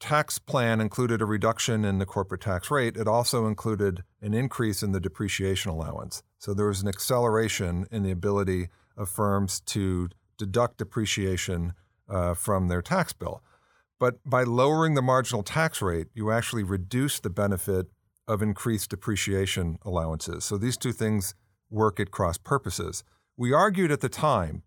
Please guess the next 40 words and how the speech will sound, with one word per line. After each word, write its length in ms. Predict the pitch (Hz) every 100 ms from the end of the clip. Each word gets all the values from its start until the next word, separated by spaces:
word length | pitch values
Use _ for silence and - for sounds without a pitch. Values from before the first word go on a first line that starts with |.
| -
that 140 | 104
if 100 | 107
the 100 | 120
goal 480 | 110 139 156 131 101
is 200 | 98 101
really 320 | 110 131 139
to 140 | 127 135
incentivize 800 | 117 - 127 117 104 101 98 - _ _
investment 720 | 110 104 113 113 - 101 95 92 _ _
over 280 | - 117 113
balance 400 | 90 107 110 117
sheet 160 | - 101
optimization, 920 | 101 95 95 90 98 98 - 78 78 - _ _ _
then 120 | 113
the 60 | 123
reduction 540 | 127 113 143 175 - 120
in 80 |
the 60 | 113
marginal 400 | 107 110 101 98
tax 400 | 92 135 139 -
rate 200 | 98 90
actually 300 | 92 92 101
should 260 | 90 110 90
have 80 |
been 180 | 82 85
delayed. 520 | 82 104 156 85 69 - _ _ -
If 180 | 101 104
you 80 |
left 300 | 98 135 151
the 260 | - 110 101
marginal 420 | 117 113 98 107
tax 320 | 95 110 104 -
rate 140 | 95
at 120 | 101
thirty-five 560 | 98 92 85 - 180 190
percent 400 | 113 - 98 95
for 160 | 98
a 60 | 85
few 200 | - 95
years, 420 | 90 82 82 80